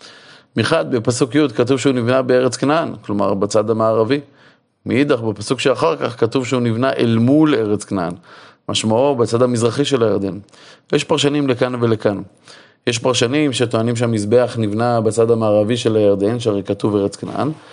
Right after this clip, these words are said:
והטעם שהוא נבנה שם היה להראות שאין הירדן מהווה חציצה בין השבטים השוכנים בשני צידי הירדן. יש פרשנים שטוענים כי המזבח נבנה בצד המזרחי של הירדן, ומה שכתוב בארץ כנען משמעו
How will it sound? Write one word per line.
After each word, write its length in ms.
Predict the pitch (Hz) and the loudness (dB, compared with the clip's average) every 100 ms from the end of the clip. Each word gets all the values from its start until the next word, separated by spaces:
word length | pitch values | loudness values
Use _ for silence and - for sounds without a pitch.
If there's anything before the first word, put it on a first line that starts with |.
| - - _ _ | -20 -20 _ _
והטעם 400 | 98 98 156 156 | -2 0 -2 -2
שהוא 180 | - 107 | -2 0
נבנה 300 | 104 123 139 | 0 0 0
שם 340 | - 190 165 | 2 2 2
היה 360 | 139 139 147 143 | 2 2 2 2
להראות 640 | 135 120 127 196 - - | 2 2 2 0 -2 -12
שאין 360 | - - 117 185 | -8 -2 0 2
הירדן 440 | 175 139 135 156 | 2 0 2 0
מהווה 360 | 147 127 120 139 | 2 0 0 0
חציצה 640 | - 127 - 117 - 170 | -2 -4 -2 -4 0 2
בין 200 | 156 139 | 2 0
השבטים 500 | 127 117 113 110 123 | -2 -2 -4 -2 -2
השוכנים 480 | 117 - - 123 123 | -2 -4 -6 -4 -2
בשני 300 | 110 - 117 | -4 -4 -4
צידי 280 | 113 110 110 | -4 0 2
הירדן. 400 | 101 95 92 69 - _ _ - - - _ - | 4 2 0 -6 -12 _ _ -20 -20 -20 _ -6
יש 120 | 104 | -2
פרשנים 460 | 127 120 143 185 | -2 0 -2 -2
שטוענים 500 | 135 131 120 113 117 | -6 0 0 2 -4
כי 80 | 110 | -2
המזבח 460 | 110 104 101 117 113 | -2 -2 2 0 2
נבנה 240 | 113 113 | -2 0
בצד 300 | 113 110 117 | 0 0 0
המזרחי 440 | 120 123 135 147 208 | 0 0 0 2 0
של 200 | 165 120 | 2 0
הירדן, 300 | 101 90 80 - - - - _ - | -2 -4 -10 -16 -20 -20 -20 _ -2
ומה 160 | 110 | -2
שכתוב 420 | - 120 117 135 | 0 0 2 2
בארץ 280 | 117 123 123 | 4 4 2
כנען 320 | - 180 170 | 0 0 2
משמעו 560 | 139 120 123 127 165 | 0 0 0 0 0